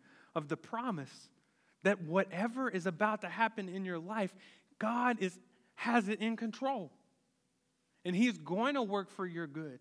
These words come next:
And if he's given you his body and his blood,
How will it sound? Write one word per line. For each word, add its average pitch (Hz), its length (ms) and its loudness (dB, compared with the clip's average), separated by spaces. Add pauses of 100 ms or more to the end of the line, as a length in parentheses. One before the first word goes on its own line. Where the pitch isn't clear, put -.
(600)
And 202 140 6
if 202 100 0
he's 202 160 0
given 240 480 2
you 202 80 0
his 175 220 -2
body 214 440 2
and 202 120 -2
his 180 120 -6
blood, 202 440 2